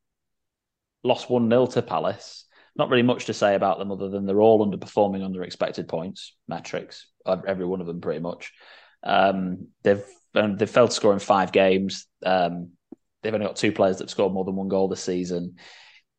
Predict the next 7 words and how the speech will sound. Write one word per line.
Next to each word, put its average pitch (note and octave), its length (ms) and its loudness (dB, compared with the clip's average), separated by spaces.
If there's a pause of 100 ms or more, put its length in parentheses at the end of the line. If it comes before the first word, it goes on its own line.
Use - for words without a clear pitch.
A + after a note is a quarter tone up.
(120)
The - 140 -6
seventeenth, A2+ 760 -2
I A2 60 0
think. A#2+ 440 -2 (220)
Uh, E2+ 240 0
I'm, G2 340 -2
I, G2 180 -2